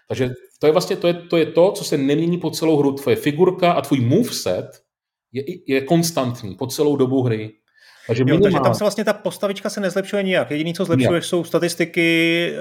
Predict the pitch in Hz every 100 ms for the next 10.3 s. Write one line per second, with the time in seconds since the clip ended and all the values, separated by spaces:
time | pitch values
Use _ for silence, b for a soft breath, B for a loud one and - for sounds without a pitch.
0 | 147 151 - 170 180 170 - 180 147 127
1 | 123 123 135 143 139 139 135 139 147 143
2 | 131 151 139 135 135 135 135 135 139 -
3 | 135 127 127 127 - 139 139 - 127 117
4 | 127 127 117 113 107 - 117 - _ _
5 | _ 131 117 95 - b b b b b
6 | 113 - 156 175 180 180 180 175 175 175
7 | 165 165 190 - - 139 113 101 123 123
8 | 127 160 147 180 170 143 135 - - 131
9 | 131 127 123 120 117 127 107 107 120 -
10 | 127 123